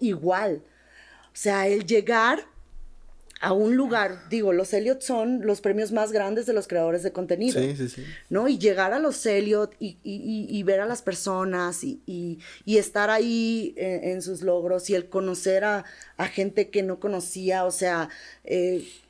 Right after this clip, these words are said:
Speaker 1: la Rodrice, que de una se hizo viral, y, y todos los, los creadores de contenido ahí andaban,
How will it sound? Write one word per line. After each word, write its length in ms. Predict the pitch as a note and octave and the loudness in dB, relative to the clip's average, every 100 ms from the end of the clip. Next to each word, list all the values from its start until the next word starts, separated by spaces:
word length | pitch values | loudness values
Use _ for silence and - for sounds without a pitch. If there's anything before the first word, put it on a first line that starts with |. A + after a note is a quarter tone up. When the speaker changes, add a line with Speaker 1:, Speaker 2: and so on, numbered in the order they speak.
| - | -10
Speaker 1:
la 260 | E3+ F#3 | -6 -4
Rodrice, 840 | - F#3 G3+ A#3 A3 - G#3 G#3 G#3 | -2 0 2 2 0 2 4 4 2
que 120 | F#3+ | 2
de 80 | F3+ | 2
una 240 | F#3 G3 | 2 0
se 140 | G#3 G#3+ | 2 0
hizo 160 | G#3 | 0
viral, 600 | G3+ F#3 F3+ F#3+ F#3+ G3 F#3+ - _ | 0 2 2 4 2 2 -4 -20 _
y, 100 | G#3 | -4
y 640 | G3+ G3+ G3+ E3+ D3+ G#3 - _ _ _ _ | -4 -4 -6 -8 -8 -10 -14 _ _ _ _
todos 340 | B3+ B3 E4 | 4 4 2
los, 300 | D#4 D4+ A#3 - | 2 2 0 -2
los 200 | G#3+ G3+ | -4 -2
creadores 320 | G#3 G3 G#3 | 0 0 0
de 80 | C4+ | -4
contenido 520 | B3+ G#3+ G#3 G#3 A3 | -2 0 0 0 0
ahí 240 | C4+ A3 G#3+ | 0 0 0
andaban, 680 | A#3 A3+ D#4 D#4 F3 E3+ | 0 0 0 -2 -2 -6